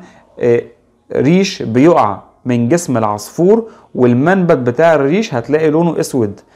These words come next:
ده اسمه مرض سوس الريش، يعني الريشة بتقوم واقعة من جسم العصفور، وبالأخص هتلاقي الريش اللي يقع عند العصفور هو الريش بتاع سلحات الطيران والريش بتاع الديل.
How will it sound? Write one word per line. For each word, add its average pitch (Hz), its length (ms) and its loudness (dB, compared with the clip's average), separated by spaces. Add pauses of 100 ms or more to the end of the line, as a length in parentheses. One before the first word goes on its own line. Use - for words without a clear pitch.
(160)
ده 151 240 4
اسمه 170 240 -2
مرض 165 260 2
سوس 180 340 -6
الريش، 123 440 -2 (220)
يعني 151 320 2
الريشة 151 300 0
بتقوم 143 300 -2
واقعة 160 240 0
من 117 260 -2
جسم 147 220 -2
العصفور، 143 560 -2 (260)
وبالأخص 135 500 -2
هتلاقي 151 320 2
الريش 151 220 -4
اللي 131 140 0
يقع 160 220 2
عند 123 140 0
العصفور 180 520 -2 (260)
هو 151 180 6
الريش 147 240 -2
بتاع 156 300 -4
سلحات 147 340 -8
الطيران 151 680 0
والريش 127 480 -2
بتاع 139 320 -4
الديل. 120 460 0